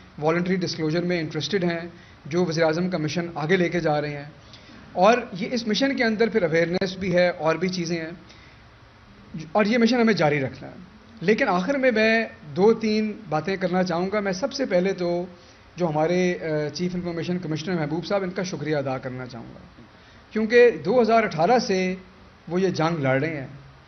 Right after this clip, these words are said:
और तन-, तने तनहा लड़ रहे हैं और अब हमारी कोशिश होगी कि हम इनके दस्तो बाजू बने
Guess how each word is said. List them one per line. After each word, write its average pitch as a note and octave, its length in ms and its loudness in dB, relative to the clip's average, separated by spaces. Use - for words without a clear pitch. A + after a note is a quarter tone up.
और F3+ 280 4
तन-, F#3+ 220 0
तने G#3 200 2
तनहा F3+ 320 6
लड़ C#3+ 200 2
रहे B2+ 120 -4
हैं B2+ 280 -14
और F#3 260 4
अब A3 200 2
हमारी G3 280 4
कोशिश F3+ 380 -2
होगी F#3+ 240 0
कि G3 100 -2
हम F3 240 0
इनके F#3+ 200 -2
दस्तो D#3+ 280 -4
बाजू D3+ 240 -2
बने E3 220 -6